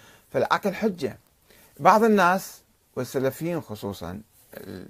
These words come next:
يقولون: "لا، إحنا صحيح العقل، عرفنا الله بالعقل وعرفنا النبي بالعقل، بعدين لازم نجمد العقل، نحطه بالثلاجة، نعزل، نقفل عليه،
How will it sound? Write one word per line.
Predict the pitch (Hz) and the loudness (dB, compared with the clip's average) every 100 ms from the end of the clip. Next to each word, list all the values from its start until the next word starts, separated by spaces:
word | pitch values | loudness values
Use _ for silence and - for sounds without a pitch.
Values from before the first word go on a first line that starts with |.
| - _ _ _ _ _ _ | -20 _ _ _ _ _ _
يقولون: | - - 117 131 139 | -12 -8 -6 -6 0
"لا، | 175 151 147 _ _ _ _ - | 2 2 0 _ _ _ _ -8
إحنا | 135 151 143 151 160 - - | -6 -2 -2 0 -2 -4 -8
صحيح | 135 139 156 160 | -8 -6 -6 -6
العقل، | 117 107 - 113 131 135 120 - _ | -8 -8 -10 -6 -6 -6 -10 -20 _
عرفنا | 127 139 131 113 | -4 -2 -4 -6
الله | 117 110 | -4 -4
بالعقل | 117 127 113 104 107 | -4 -6 -8 -8 -8
وعرفنا | - 113 127 127 | -6 -6 -8 -6
النبي | 110 127 117 | -4 -4 -4
بالعقل، | 139 135 120 117 120 - - - | -6 -8 -6 -8 -8 -16 -12 -6
بعدين | 123 147 196 | -2 0 2
لازم | 180 175 190 | 2 2 -2
نجمد | 151 180 139 101 | 0 0 0 -2
العقل، | 82 90 - 95 | -6 -8 -14 -14
نحطه | - 151 131 | -8 -6 -4
بالثلاجة، | 107 - 92 87 82 78 71 _ _ _ _ - | -4 -6 -8 -8 -8 -14 -18 _ _ _ _ -4
نعزل، | 120 147 95 85 _ - | 0 0 0 -10 _ -8
نقفل | - - 104 | -6 -4 -6
عليه، | - 98 104 | -4 -4 -6